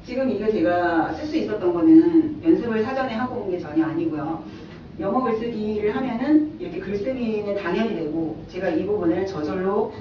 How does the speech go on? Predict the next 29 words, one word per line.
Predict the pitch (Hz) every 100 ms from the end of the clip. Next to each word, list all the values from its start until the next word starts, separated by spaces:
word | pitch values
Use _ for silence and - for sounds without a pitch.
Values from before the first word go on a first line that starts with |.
| - -
암기가 | 165 190 - 131 110
돼요. | - - - - - -
저절로 | 220 269 294
암기가 | 180 233 262
된다는 | 233 220 196 190
거는 | 180
뭐죠? | 165 196 190
제가 | 170 160 175 170 - - -
어떤 | 175 185 233 226 226
건조기에 | 220 214 277 247 233
대한 | 190 185 180 185 185 175 - - -
뭐 | 156 151 151
주제에 | 151 185 226 220 208 202 202 180
대해서 | 160 175
우리가 | 160 -
누군가와 | 160 185 180 165
이야기를 | 160 202 220 214 160 -
할 | - 254 247
경우가 | 160 165 165
생긴다면, | 240 226 180 160
외국인하고 | 175 226 226 190 165 160
그럴 | 160
기회가 | 156 160 165
생긴다면 | 226 208 170 175 214 - - - -
외국인한테 | 208 262 285 262 247 202
내가 | 180 180
이 | 214
말을 | 240 220
그냥 | 170 170 175 170 -